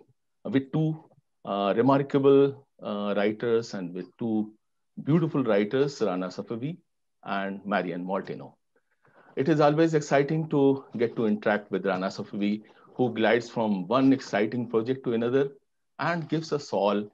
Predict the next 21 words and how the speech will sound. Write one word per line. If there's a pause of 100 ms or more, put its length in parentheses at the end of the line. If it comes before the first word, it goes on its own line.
(300)
a
feeling
or
rather
a
complex
that
this
is
life, (520)
which (400)
we
don't
have. (760)
Her
passion
for (240)
shared
culture
and
history